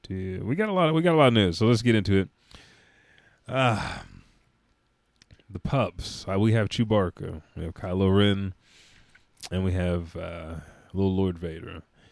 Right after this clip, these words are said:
And, uh, Darth Vader,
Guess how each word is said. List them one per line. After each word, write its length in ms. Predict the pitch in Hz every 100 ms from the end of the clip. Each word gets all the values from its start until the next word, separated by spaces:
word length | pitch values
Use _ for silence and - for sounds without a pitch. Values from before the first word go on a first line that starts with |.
| _ _ _ -
And, 960 | 101 107 104 101 98 95 95 92 92
uh, 920 | 92 95 92 90 90 87 85 82 82 85 85 _ _ 101 _ 110 _ _ _ _ _ - - _ _ _
Darth 280 | 110 113 104
Vader, 500 | 110 107 92 85 80